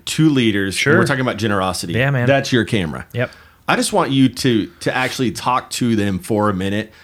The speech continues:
Speaker 1: about what's possible in their leadership if they get irrationally generous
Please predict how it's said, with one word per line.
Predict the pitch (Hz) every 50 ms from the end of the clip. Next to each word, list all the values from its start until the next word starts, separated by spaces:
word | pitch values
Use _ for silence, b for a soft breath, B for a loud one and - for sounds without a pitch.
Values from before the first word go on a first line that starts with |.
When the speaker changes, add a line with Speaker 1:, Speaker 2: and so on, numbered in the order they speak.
| b b b b b -
Speaker 1:
about | 107 - 220 202 98 - -
what's | 104 113 113 113 -
possible | - - 104 95 92 - 123 113 110 113 98 - - _ -
in | - 120 117 117
their | 113 107 104
leadership | 98 95 98 95 92 - 123 101 - -
if | 95
they | - 113 104
get | 98 101 104 - - _ _ _ -
irrationally | 120 117 104 98 92 95 95 98 95 98 - - - 110 95 95 90
generous | 85 78 78 80 98 101 90 87 90 85 78 - - - - -